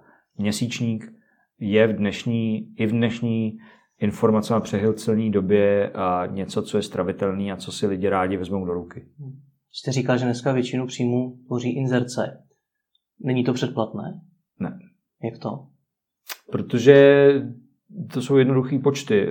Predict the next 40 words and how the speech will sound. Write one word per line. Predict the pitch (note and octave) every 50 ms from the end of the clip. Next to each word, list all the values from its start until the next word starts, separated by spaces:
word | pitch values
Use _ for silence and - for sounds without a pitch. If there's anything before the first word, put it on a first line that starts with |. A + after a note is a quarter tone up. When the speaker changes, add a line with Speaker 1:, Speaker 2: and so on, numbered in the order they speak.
| G2+ G2
Speaker 2:
Hmm. | F#2+ -
Speaker 1:
Předplatný | - - A2 - - A#2+ - - B2+ A#2+
Forbesu | - - A#2 A2+ - - - B2+ B2 A#2+
stojí | B2 - - A#2+ A#2+ A#2+ A#2+ A#2+ A2 A#2 - - - - - - _ _ _
plus | - B2 A#2 -
minus | C3 B2 B2 A#2+ B2
tisíc | - - A2 - - A2 -
korun | - B2+ A#2 A2+ A#2 A#2+ A#2 A2
na, | G#2 G2+ G2+ G2 F#2+ F#2 F#2+ - _ _ _ _ _ _ _ _ _ _ _ _ _ - - _ _ -
na, | G2+ F#2 F#2 F#2 F#2 F2+ F2 F2 - - _ _ _ _ - _ _ _ _ -
eh, | G2+ F#2 F2+ F2+
jeden | F#2+ G2 G#2 A#2+ A#2+
rok. | A2 A2 A2+ A2+ A2
Máme | G#2+ A2+ A2 G#2+ G#2+ A2 G#2+
přes | G#2+ - - G#2 F#2+
deset | G2+ G#2+ - - A#2+
tisíc | - - - - A#2+ A#2+
předplatitelů, | - - - - - A2 - - A2 - A2 A2
jak | G#2+ G#2+
si | - G#2+
to | A2+
spočítejte, | G#2+ - - G#2+ - - G#2 A#2 G#2+ A2 G#2+
kolik | - A2+ G#2+ G#2+
je | A2+ G2+
to | G#2 A2
peněz. | - A#2+ A2 G2+ F2+ E2 - - -
Ale | - F#2+ F#2 F#2 F#2 F#2+ F#2+ F#2+ F#2+ F#2 F#2
Speaker 2:
Hmm. | - - - - - G2+ G2
Speaker 1:
obrat | G2 F#2 G#2 G#2 G2+ - - A#2
dělá | G#2 G2+ G2+ G#2 G2+
sto | - - - G2
milionů. | G2+ G2+ G#2 F#2 D#2 D#2 - - -
Speaker 2:
Hmm. | C#3+ C3+ - - - - _ _ _ _
Speaker 1:
Plus | - - -
minus. | - F2+ F2 D#2 D#2 - - - _ _
Speaker 2:
A | - -
co | - C3+
dneska | C3+ C#3 C3+ - -
vš-, | - -
Speaker 1:
Osmdesát. | G#2 G2 F2+ - - - D#2 D2